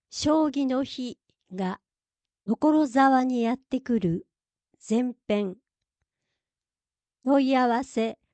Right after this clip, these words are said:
文化芸術振興課。電話、二九九八九二一一。将棋の日が、十一月十四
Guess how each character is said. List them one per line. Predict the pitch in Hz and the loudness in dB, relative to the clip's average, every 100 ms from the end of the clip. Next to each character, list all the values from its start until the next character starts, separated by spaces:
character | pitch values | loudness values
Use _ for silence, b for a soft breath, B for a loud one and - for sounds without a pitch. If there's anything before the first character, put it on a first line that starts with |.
| _ | _
文 | 233 294 294 | 0 0 -2
化 | 285 277 | -4 -4
芸 | 262 277 262 | -2 -2 -2
術 | 254 254 254 247 | -8 -10 -10 -10
振 | - 247 247 | -8 -6 -6
興 | - 226 220 208 | -4 0 0 0
課。 | - 190 - _ _ _ _ _ _ _ _ _ - | -4 -6 -6 _ _ _ _ _ _ _ _ _ -4
電 | 226 247 226 | 2 2 2
話、 | 220 208 214 _ _ _ - | 2 2 -2 _ _ _ -4
二 | 262 302 294 | -2 -2 -4
九 | - 311 254 208 | -2 0 2 0
九 | - 247 240 | -2 -2 -2
八 | - 220 - - 170 - _ _ _ - | -4 -6 -6 -10 -10 -12 _ _ _ -2
九 | 277 302 294 | 2 2 2
二 | 285 285 240 185 - | 0 0 0 -4 -10
一 | 185 - 247 247 | -12 -8 -4 -4
一。 | 233 - 170 - _ _ _ _ _ _ _ _ _ _ _ _ _ _ _ _ _ _ _ _ - | -6 -12 -14 -14 _ _ _ _ _ _ _ _ _ _ _ _ _ _ _ _ _ _ _ _ -14
将 | - 302 311 | -2 0 0
棋 | 302 277 | 0 0
の | 285 285 | 0 0
日 | 277 254 | -2 -4
が、 | 220 175 - _ _ _ _ _ - | -2 -4 -6 _ _ _ _ _ -10
十 | 208 269 311 311 | 0 2 2 0
一 | 294 294 | -2 -4
月 | 285 285 - 262 | -4 -4 -4 -6
十 | 240 285 285 | -2 -2 0
四 | 240 202 | 0 0